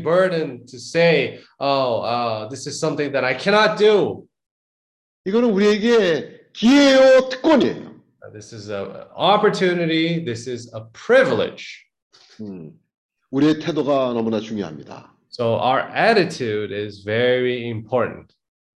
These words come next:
Speaker 2: 어, 약간의 시험이 오면 흔들리고, 약간의 어려움이 오면, 어,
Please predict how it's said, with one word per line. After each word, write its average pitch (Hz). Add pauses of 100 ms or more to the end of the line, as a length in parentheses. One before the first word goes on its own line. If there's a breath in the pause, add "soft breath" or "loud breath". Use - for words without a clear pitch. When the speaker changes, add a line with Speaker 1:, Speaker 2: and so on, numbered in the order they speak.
(200)
Speaker 2:
어, 107
약간의 180
시험이 175
오면 160
흔들리고, 131
약간의 202
어려움이 180
오면, 175 (280)
어, 131